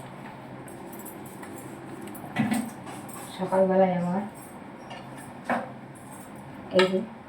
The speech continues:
এখানে আলু আর কুমড়ো, এই যে আলু পাতলা পাতলা করে কাটিছি, কুমড়ো পাতলা পাতলা, নুন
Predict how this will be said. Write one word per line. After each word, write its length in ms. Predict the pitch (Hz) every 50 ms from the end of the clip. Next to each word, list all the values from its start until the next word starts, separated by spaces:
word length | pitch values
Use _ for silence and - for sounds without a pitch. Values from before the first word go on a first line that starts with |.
| - - - - - - - 175
এখানে 260 | 175 180 185 185 196 208 196 180 180 180
আলু 220 | 180 190 208 240 302 - - - - 180
আর 80 | 180 - - -
কুমড়ো, 340 | 185 180 180 180 185 175 170 - - - - - - - - - - - - - 170
এই 60 | 160 156 185
যে 60 | 196 190 175 170
আলু 160 | 175 175 196 214 208 - - - - - - - - -
পাতলা 260 | 170 170 - 180 175 175
পাতলা 260 | 180 170 - - 180 175
করে 140 | - 185 180 180 -
কাটিছি, 340 | 185 180 180 175 180 - 233 226 -
কুমড়ো 300 | - 190 180 175 180 175 175 -
পাতলা 240 | 170 143 - - - 170
পাতলা, 200 | 170 170 - - - - - - - - - - - - 175 175
নুন 240 | 185 202 214 214